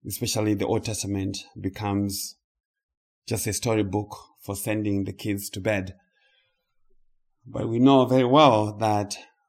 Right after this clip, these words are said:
it is the testimony of Christ.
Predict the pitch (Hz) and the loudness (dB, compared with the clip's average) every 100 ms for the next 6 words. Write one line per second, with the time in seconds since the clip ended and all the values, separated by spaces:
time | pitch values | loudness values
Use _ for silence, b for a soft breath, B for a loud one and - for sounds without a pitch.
0 | _ 101 104 107 104 95 - - _ - | _ -8 -4 -2 -2 -2 -4 -8 _ -8
1 | 101 - 110 - 107 104 95 - - 151 | -6 -4 -4 -2 0 0 0 -6 -2 0
2 | 160 - - | 0 -2 -10